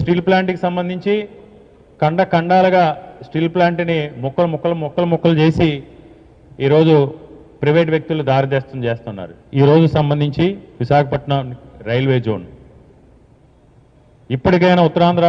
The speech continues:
ప్రాంతంలో ఉన్న ప్రజాప్రతినిధులందరూ కూడా, మీకు నిజంగా చిత్తశుద్ధి ఉంటే, మీరు కేవలం ధనార్జన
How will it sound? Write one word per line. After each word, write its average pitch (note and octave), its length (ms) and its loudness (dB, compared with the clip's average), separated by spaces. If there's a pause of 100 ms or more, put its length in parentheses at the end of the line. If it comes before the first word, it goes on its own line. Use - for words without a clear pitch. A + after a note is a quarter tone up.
ప్రాంతంలో D#3+ 500 -2
ఉన్న D#3 120 -6 (1000)
ప్రజాప్రతినిధులందరూ D#3+ 1000 2
కూడా, D3 160 2 (1400)
మీకు D3+ 320 2
నిజంగా F#3+ 400 2
చిత్తశుద్ధి F#3+ 640 -2
ఉంటే, F3 220 0 (1300)
మీరు F3+ 200 2 (180)
కేవలం F#3+ 460 4 (1200)
ధనార్జన F#3 440 2